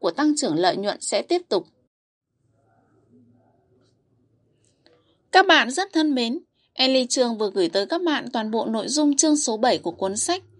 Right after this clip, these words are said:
Giao dịch như một phù thủy chứng khoán. Ellie xin hẹn gặp lại các bạn ở nội dung chương tám ở video lần sau.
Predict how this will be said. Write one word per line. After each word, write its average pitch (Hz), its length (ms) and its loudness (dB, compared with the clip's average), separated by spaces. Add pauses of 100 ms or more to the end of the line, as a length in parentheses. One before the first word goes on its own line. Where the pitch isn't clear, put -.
(220)
Giao 311 240 6
dịch - 260 2
như 302 140 6
một 240 200 -2
phù 208 160 -6
thủy 190 280 -4
chứng 202 240 -4
khoán. 233 340 -6 (960)
Ellie 285 360 6
xin 269 220 0
hẹn 254 200 -2
gặp 226 140 -6
lại 233 220 -2
các 339 120 -2
bạn 311 180 -2
ở 202 160 -4
nội 208 200 -8
dung 311 300 -2
chương 311 280 2
tám 226 380 -2
ở 226 120 0
video 240 380 0
lần 208 220 -2
sau. 277 380 0